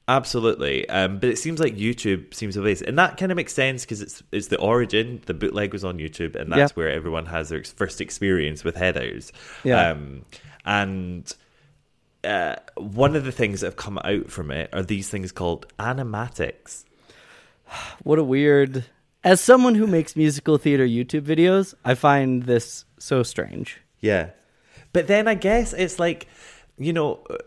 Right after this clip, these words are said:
Speaker 1: when we were teens, it
Speaker 2: Mm-hmm.
Speaker 1: was just, I guess, like, slash fiction.
Speaker 2: Yeah.
Speaker 1: Do you know, I'm, I bring slash up because we're, we're gay men, and, you know,
Speaker 2: But
Speaker 1: hey,
Speaker 2: it's totally a
Speaker 1: I
Speaker 2: thing.
Speaker 1: dabbled, I dabbled. <laughs> I'm not, I'm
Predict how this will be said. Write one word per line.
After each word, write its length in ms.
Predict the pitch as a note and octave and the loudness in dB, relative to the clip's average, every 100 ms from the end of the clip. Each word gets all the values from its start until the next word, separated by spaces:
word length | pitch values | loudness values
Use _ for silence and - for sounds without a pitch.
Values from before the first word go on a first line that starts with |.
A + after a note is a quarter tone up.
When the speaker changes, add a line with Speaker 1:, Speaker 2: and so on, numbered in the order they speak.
| - | -14
Speaker 1:
when 300 | - A#2+ C3 A2+ | -2 0 0 0
we 180 | C3+ | 0
were 300 | C3+ C3+ A2 | 2 4 4
teens, 800 | - - F#2+ D2 F2+ G#2+ A#2 - - - | 2 -4 -4 -4 -6 -8 -10 -12 -16 -6
it 60 | C#3 | 2
Speaker 2:
Mm-hmm. 140 | C3 | 2
Speaker 1:
was 140 | A#2 A2 | 2 -2
just, 200 | C3+ A#2+ | -6 -4
I 60 | A#2+ | -6
guess, 280 | C3 B2+ | -6 -4
like, 160 | C#3 B2 | -6 -6
slash 400 | - A#2+ B2+ - | -6 -6 -6 -4
fiction. 600 | C3+ - F2+ C2+ A#1 - _ _ | -4 -4 -4 -4 -8 -16 _ _
Speaker 2:
Yeah. 140 | D3 A#2+ | -4 -2
Speaker 1:
Do 40 | |
you 40 | G#2 | 0
know, 100 | G2 | 0
I'm, 260 | F#2 G2+ | 0 -2
I 140 | - G#2 - - | -4 -4 -6 -2
bring 180 | G#2 G2+ | -2 -2
slash 300 | - D2+ F2+ | -4 -4 -2
up 160 | F#2 | -2
because 240 | - - E2+ | -4 -8 -4
we're, 180 | D#2+ D2 | -4 -4
we're 120 | E2+ | -8
gay 180 | D2+ C#2 | -6 -6
men, 300 | C#2+ F#2 G#2+ | -4 -6 -8
and, 240 | E2 D#2+ D#2+ - | -12 -12 -16 -14
you 60 | F2+ | -12
know, 220 | F2+ G2 | -10 -2
Speaker 2:
But 120 | - | 2
Speaker 1:
hey, 100 | G#2 | 2
Speaker 2:
it's 220 | F#3+ B2+ - | 0 -2 -2
totally 360 | B2+ A#2+ A2+ | 0 2 2
a 60 | G#2+ | 2
Speaker 1:
I 40 | |
Speaker 2:
thing. 80 | A2+ | 4
Speaker 1:
dabbled, 500 | F2+ F2 A#2 C#3+ - - | 4 8 6 6 2 2
I 60 | |
dabbled. 540 | D3 D#3+ E3 F#2+ D#2 - - | 8 8 10 8 6 -2 -12
<laughs> 60 | |
I'm 60 | G#2 | -2
not, 320 | B2+ B2 - | 0 2 0
I'm 140 | B2 | 0